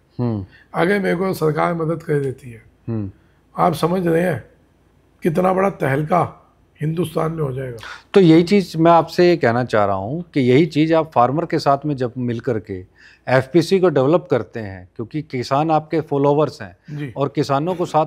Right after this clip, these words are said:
Speaker 1: लेकर के अगर आप एफ़पीसी बना लेते हैं, तो उसका, उसके अंदर में सरकार से आपको, अ, ना सिर्फ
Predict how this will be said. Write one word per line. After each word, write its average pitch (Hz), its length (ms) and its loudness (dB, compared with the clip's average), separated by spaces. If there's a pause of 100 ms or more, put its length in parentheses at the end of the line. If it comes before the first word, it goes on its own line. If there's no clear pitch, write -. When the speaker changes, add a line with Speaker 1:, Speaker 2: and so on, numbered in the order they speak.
Speaker 1:
लेकर 156 300 -4
के 160 120 -6
अगर 147 200 -4
आप 143 220 -4
एफ़पीसी 143 440 -4
बना 123 260 0
लेते 113 300 -4
हैं, 95 360 -14 (540)
तो 196 120 6
उसका, 202 560 0
उसके 180 400 0
अंदर 180 320 0
में 196 120 -4
सरकार 156 540 0
से 185 240 -4
आपको, 170 840 0
अ, 143 580 0
ना 143 260 0
सिर्फ 185 440 0